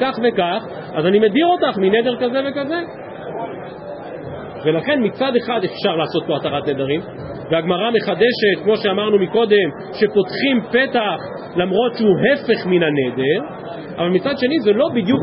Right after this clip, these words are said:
נדרי זירוזין שלא צריכים בכלל התרת נדרים. כי סוף כל סוף הנדר הזה הוא בהחלט נדר שעשוי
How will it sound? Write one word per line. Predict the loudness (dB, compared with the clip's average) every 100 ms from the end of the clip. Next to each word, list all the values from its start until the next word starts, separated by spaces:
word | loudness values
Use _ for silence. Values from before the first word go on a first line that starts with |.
| 2
נדרי | 4 4 4
זירוזין | 2 2 2 2
שלא | 4 2
צריכים | 2 0 2 0
בכלל | 0 0 0
התרת | 0 -2 -2
נדרים. | -2 -2 -2 -6 -12 -14 -14 -14 -14 -14 -14 -12 -8
כי | -6
סוף | -2 -2 2
כל | 0
סוף | 2 0 0 0
הנדר | 2 2 2
הזה | 4
הוא | 4
בהחלט | 4 2 2 0
נדר | 2 2 2
שעשוי | 0 -2 -4 -2 0 0